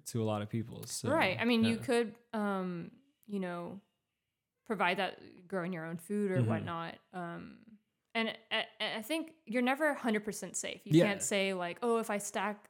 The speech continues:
Speaker 2: all this money, I'll be
Speaker 1: Mm-hmm.
Speaker 2: safe," or if I
Speaker 1: 'Cause that's not how life works.
Speaker 2: No, um,
Speaker 1: <laughs> 'Cause that's not the
Speaker 2: so
Speaker 1: name of the game.
Speaker 2: you can be maybe, you could say, relatively safer,
Speaker 1: Mm-hmm.
Speaker 2: but it's not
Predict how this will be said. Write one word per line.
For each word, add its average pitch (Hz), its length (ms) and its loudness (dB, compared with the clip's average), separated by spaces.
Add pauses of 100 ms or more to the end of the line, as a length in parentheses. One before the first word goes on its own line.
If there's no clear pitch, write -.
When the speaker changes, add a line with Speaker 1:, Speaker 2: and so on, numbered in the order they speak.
Speaker 2:
all 208 120 0
this 196 160 -6
money, 185 280 -2
I'll 180 100 -4
be 185 80 -4
Speaker 1:
Mm-hmm. 190 100 0
Speaker 2:
safe," 180 400 -4
or 175 140 -8
if 175 180 -8
I 175 220 -4
Speaker 1:
'Cause 107 120 -2
that's 123 200 0
not 120 140 0
how 110 100 0
life 117 220 -8
works. - 340 -16
Speaker 2:
No, 233 540 4
um, 180 540 -4
Speaker 1:
<laughs> - 40 -18
'Cause 127 80 2
that's 127 140 6
not - 120 6
the 135 60 4
Speaker 2:
so 127 60 4
Speaker 1:
name 127 180 4
of 113 60 0
the 110 60 0
game. 110 420 -4 (160)
Speaker 2:
you 269 180 0
can 370 280 2
be 254 340 0
maybe, 214 720 0 (260)
you 208 100 -10
could 208 160 -4
say, 190 160 -4
relatively 220 720 -4
safer, 185 640 -10
Speaker 1:
Mm-hmm. 120 260 2 (120)
Speaker 2:
but 190 140 -4
it's 175 240 -10
not 180 240 -10